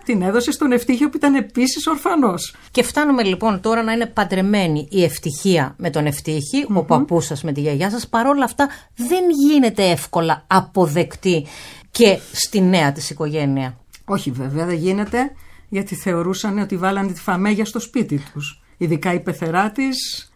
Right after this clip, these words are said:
Speaker 1: όταν έμαθε ότι θα την παντρευτεί ο γιος, έβγαλε καντήλες, έβγαλε σπηριά σε όλο το σώμα.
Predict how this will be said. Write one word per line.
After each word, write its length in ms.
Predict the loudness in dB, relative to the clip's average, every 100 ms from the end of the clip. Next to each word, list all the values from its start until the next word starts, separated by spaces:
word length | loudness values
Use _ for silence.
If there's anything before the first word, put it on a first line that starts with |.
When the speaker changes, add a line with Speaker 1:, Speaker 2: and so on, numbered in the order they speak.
| -2
Speaker 1:
όταν 360 | -2 2 2
έμαθε 340 | 4 4 2 0
ότι 180 | -2 -4
θα 140 | -4
την 160 | -4 -2
παντρευτεί 540 | -2 -2 -4 -2 0
ο 60 | 0
γιος, 380 | 0 -2 -2 -4
έβγαλε 380 | -4 -2 0 2 2 0 0 -2 -6 -6
καντήλες, 600 | -2 2 2 2 0 0
έβγαλε 340 | -2 -2 -2 -2
σπηριά 400 | 0 0 0 0
σε 80 |
όλο 140 | 0 0
το 100 | 0
σώμα. 440 | -2 -2 -2 -6